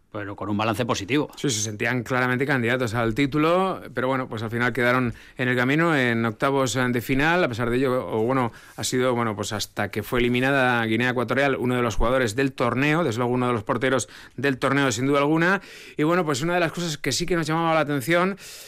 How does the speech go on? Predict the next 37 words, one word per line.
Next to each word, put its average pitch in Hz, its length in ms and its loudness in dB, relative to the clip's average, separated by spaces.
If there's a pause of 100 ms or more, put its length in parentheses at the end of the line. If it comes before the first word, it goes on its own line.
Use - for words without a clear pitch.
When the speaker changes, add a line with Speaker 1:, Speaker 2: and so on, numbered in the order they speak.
(140)
Speaker 2:
es, 156 360 -2
eh, 160 280 -2
cómo 156 200 0
lo 180 60 2
estará 165 240 2
viviendo 160 440 2
él 175 160 4
allí, 139 440 2
¿no? 123 300 -6 (200)
Lo 117 200 -2
del 110 220 0
fantástico 131 800 -2
mes 156 200 0
de 139 80 0
enero 165 400 0
de 120 160 -2
su 139 180 0
equipo, 107 540 -2
porque, 95 920 -2 (160)
bueno, 110 260 -8
pues 92 260 -6
si 95 840 -4 (180)
alguien 135 380 0 (160)
se 123 200 -4
fija 143 220 0
de 135 80 4
vez 127 140 0
en 131 100 0
cuando, 135 340 0
bueno, 139 300 2
en 117 220 0
cómo 131 440 0 (320)
vive 139 280 2
los 131 180 0
partidos 127 480 -2
en 123 100 -4
Vitoria 123 480 0